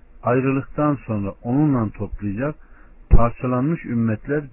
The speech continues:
birbirine zıt kalpler ve dağınık arzuları onunla bir araya getireceğim. İnsanlardan büyük bir topluluğu onunla helaktan kurtaracağım.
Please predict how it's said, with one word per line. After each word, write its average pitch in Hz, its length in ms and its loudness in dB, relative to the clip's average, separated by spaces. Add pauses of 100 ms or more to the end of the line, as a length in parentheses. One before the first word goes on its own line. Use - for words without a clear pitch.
birbirine 113 500 0
zıt 107 340 -6
kalpler 131 540 -6 (240)
ve 98 260 -8
dağınık 110 480 -2
arzuları 101 640 -6 (480)
onunla 110 500 -2
bir 113 100 0
araya 101 400 -4 (140)
getireceğim. 92 640 -8 (580)
İnsanlardan 143 840 0
büyük 165 320 -2
bir - 120 8
topluluğu 117 640 -2
onunla 120 460 2
helaktan 101 520 -4
kurtaracağım. 90 680 -4